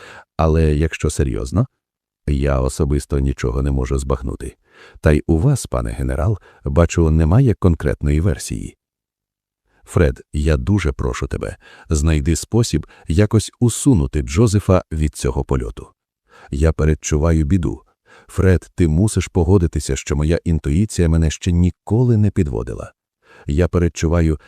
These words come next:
невідворотну біду, а особа Сіріуса залишається для мене суцільною загадкою.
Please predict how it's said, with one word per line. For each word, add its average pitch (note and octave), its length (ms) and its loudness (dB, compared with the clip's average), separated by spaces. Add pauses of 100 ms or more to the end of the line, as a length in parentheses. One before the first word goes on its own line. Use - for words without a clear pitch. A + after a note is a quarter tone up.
(140)
невідворотну E2+ 840 2
біду, D2+ 440 -4 (520)
а D2+ 160 0
особа C2 420 -2
Сіріуса - 680 -4 (280)
залишається G2 680 0
для G#2 160 2
мене G#2 360 4
суцільною A2+ 800 0
загадкою. - 640 -10